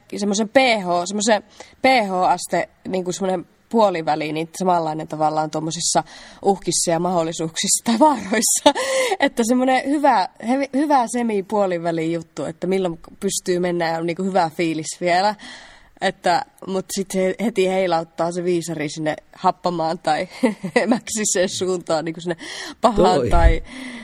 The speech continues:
Speaker 1: pahaan tai liian mälsään, jos tuota, <laughs>
Speaker 2: Niin.
Speaker 1: jos on niikseen, jos on niikseen. Koska mistä sen oikeasti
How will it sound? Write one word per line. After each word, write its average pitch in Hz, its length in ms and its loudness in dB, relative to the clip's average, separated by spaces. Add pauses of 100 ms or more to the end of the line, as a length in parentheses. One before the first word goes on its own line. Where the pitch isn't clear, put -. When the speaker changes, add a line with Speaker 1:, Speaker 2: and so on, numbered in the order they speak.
(160)
Speaker 1:
pahaan 247 380 4
tai 196 240 2
liian 196 320 0
mälsään, 175 600 0
jos 165 120 -2 (120)
tuota, 147 240 -4 (680)
<laughs> 554 680 2
Speaker 2:
Niin. - 80 4
Speaker 1:
jos 262 240 8
on 240 200 4
niikseen, 202 680 0 (160)
jos 226 160 0
on 262 140 2
niikseen. 185 600 -2 (440)
Koska 311 240 2
mistä 508 300 4
sen 403 140 2
oikeasti 359 440 2